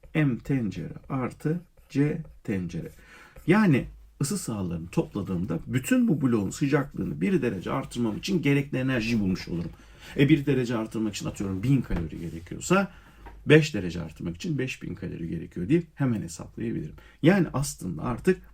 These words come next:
bu işi matematiksel bir modele dökme şansım var.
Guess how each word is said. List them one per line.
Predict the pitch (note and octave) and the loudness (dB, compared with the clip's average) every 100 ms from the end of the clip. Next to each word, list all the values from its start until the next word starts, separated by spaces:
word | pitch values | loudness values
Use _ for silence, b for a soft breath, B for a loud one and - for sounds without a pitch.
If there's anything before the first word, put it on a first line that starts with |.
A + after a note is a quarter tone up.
| - | 6
bu | C#3 | 6
işi | A2+ E3 | 6 -2
matematiksel | A#2+ A2+ - C#3+ C#3 C#3 - F#3 C#3 | -2 0 2 0 0 -4 -2 0 0
bir | |
modele | G#2 G#2 A#2 C#3 C#3+ | 0 0 -2 -2 0
dökme | G#2+ - F2+ | -2 -4 -8
şansım | - E2+ - - C#2 | -6 -12 -12 -12 -12
var. | - | -14